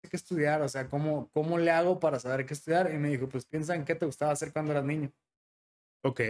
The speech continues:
Speaker 1: Y, y nunca se me va a olvidar que me dijo eso y empecé a acordar que me gust-, me empecé a acordar que a mí me gustaba dibujar, me gustaba armar Legos, me gustaba armar pistas, pero no jugar con las pistas, me gustaba nada más armarlas.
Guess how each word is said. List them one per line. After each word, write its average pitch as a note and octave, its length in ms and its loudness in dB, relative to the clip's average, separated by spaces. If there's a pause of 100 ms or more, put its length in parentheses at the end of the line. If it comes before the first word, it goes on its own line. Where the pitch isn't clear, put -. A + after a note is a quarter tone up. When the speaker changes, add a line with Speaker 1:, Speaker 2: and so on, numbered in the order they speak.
(120)
Speaker 1:
Y, D3 340 0
y - 40 0
nunca F#3+ 260 4
se G#3+ 100 2
me G#3+ 60 4
va F3 100 6
a F3 40 6
olvidar G3 400 6
que G#3 100 4
me F#3 140 4
dijo E3 240 4
eso A#3 320 4
y G#3+ 60 6
empecé D#3 340 0
a E3+ 40 4
acordar F#3+ 360 4
que G3 100 2
me F3+ 140 2
gust-, D#3 300 0
me D#3 120 -2
empecé C#3+ 220 -2
a D#3+ 40 -2
acordar F3 280 2
que F3+ 80 0
a F3+ 40 2
mí F3 80 0
me F3 100 2
gustaba D#3 360 2
dibujar, F3 640 4
me D#3 140 0
gustaba D3+ 640 2
armar C#3 300 0
Legos, D#3 680 2 (400)
me E3+ 80 2
gustaba E3+ 380 4
armar G3+ 380 6
pistas, A3 360 4
pero E3 200 2
no D#3+ 140 2
jugar F#3 300 4
con F#3 120 2
las C#3 160 -2
pistas, G3 340 0
me F3 80 0
gustaba D3+ 260 0
nada E3 180 2
más F3+ 100 -2
armarlas. C#3+ 680 0